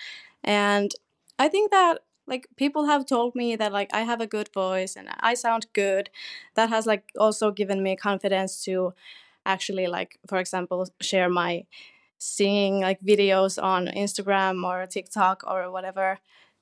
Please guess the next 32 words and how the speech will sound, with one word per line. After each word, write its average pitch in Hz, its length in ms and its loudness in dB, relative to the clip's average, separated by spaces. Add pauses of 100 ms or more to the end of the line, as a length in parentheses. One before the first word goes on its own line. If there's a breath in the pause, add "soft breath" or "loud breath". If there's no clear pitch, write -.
(200 soft breath)
And 196 420 2 (1120 loud breath)
I - 80 4
don't 392 160 6
think 370 160 0
you 294 120 4
should, 233 260 -6
like, 202 260 -2 (320)
even 294 240 4
if 320 160 4
you 269 100 4
get, 220 300 2
like, 196 320 -2 (560 loud breath)
negative 214 320 0
comments 208 560 0
or 180 180 -4
hate, 190 320 -2
you 214 140 -6
should 262 200 -6
just, - 280 -8
like, 185 260 0
ignore 175 380 0
that. 170 260 -2 (340)
Just 220 320 -2 (720 loud breath)
believe 240 280 6
in 247 120 6
yourself, 220 680 4 (460)
and, 190 420 0 (800)
yeah, 208 320 2
like, 185 180 0
you 208 120 4
shouldn't 208 420 2 (440 loud breath)
ever 190 520 4